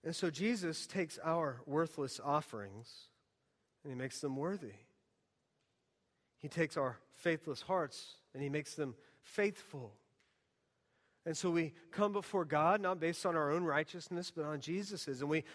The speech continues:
we come to each other, not expecting something of them that they can't be, but expect, but loving them like Jesus loved us. We get our hearts right with God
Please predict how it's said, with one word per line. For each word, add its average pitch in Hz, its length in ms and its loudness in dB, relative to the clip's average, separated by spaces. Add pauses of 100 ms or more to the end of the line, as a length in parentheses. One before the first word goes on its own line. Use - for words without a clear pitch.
we 180 100 6
come 202 260 4
to 196 160 -2
each 160 200 2
other, 208 380 6 (260)
not 185 320 6
expecting 208 720 2
something 208 540 2 (260)
of 156 260 0
them 185 360 6
that 170 160 0
they 190 240 6
can't 196 480 0
be, 170 260 4
but 214 140 4
expect, 196 560 2
but 170 100 2
loving 214 360 6
them 185 140 2
like 185 180 2
Jesus 202 440 -4
loved 208 260 4
us. 208 680 -4 (2500)
We 170 80 -4
get 190 160 2
our 208 160 6
hearts 202 400 0
right 196 240 4
with 156 200 -6
God 190 600 4